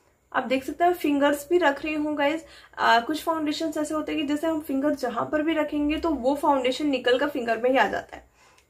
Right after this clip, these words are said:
but मैं आपके सामने इसे पूरा check कर रही हूँ। देख सकते हैं आप, बिल्कुल भी product मेरे फे-, हैंड में नहीं आया है। And wow, मुझे बहुत पसंद आया, personally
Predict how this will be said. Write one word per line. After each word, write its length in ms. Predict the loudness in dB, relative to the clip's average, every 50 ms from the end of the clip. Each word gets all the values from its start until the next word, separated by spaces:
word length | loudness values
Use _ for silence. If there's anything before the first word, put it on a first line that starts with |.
| -4
but 240 | -2 -2 -2 -2 0
मैं 140 | 4 8 8
आपके 280 | 8 8 6 0 -6 -4
सामने 300 | -2 -2 0 0 0 -2
इसे 160 | -2 -4 -6
पूरा 340 | -6 -10 _ -2 0 2 2
check 360 | 2 0 0 -2 -2 -2 -2
कर 160 | 0 0 0
रही 120 | 0 0
हूँ। 260 | -2 -2 -4 -6 -8 _ _ _ _ _ _ _ _ _ _ _ _ _ _ _ _ _ _ _ _ _ _ _ _ _ _ _ _ -2
देख 160 | -2 -2 -2
सकते 320 | -4 -8 -8 -10 -12 -16
हैं 60 | -16
आप, 60 | -16 -16 -20 _ _
बिल्कुल 460 | -6 -4 -2 -2 -4 -2 -2 -2 -2
भी 140 | -2 -2 -4
product 440 | -4 0 2 4 4 4 2 0 0
मेरे 200 | 0 0 2 0
फे-, 320 | 0 -2 -6 -8 -4 -2
हैंड 520 | 0 0 0 -2 -2 -4 -2 -2 -2 -2 0
में 120 | -2 -2
नहीं 380 | -2 -2 -4 -6 -6 -6 -4 -2
आया 220 | -2 -2 -4 -6
है। 340 | -8 -8 -10 -10 -10 -12 -14 _ _ _ _ _ _ _ _ _ _ _ _ _ _ _ _ _ _ _ _ _ -18 -16 -14
And 140 | -14 -14 -16 _ _ _ _ _ _ _ -20 -20 -20 -20 -20 _ -18
wow, 360 | -12 -8 -6 -6 -6 -6 -10 -14 _ _ _ _ _ _ _ _ _ _ -20
मुझे 160 | -20 -20 -18
बहुत 260 | -12 -10 -10 -10 -10 -14
पसंद 320 | -16 -16 -16 -16 -16 -16
आया, 160 | -16 -16 -18 -20 _ _ -10
personally 400 | -8 -8 -8 -12 -14 -14 -14 -14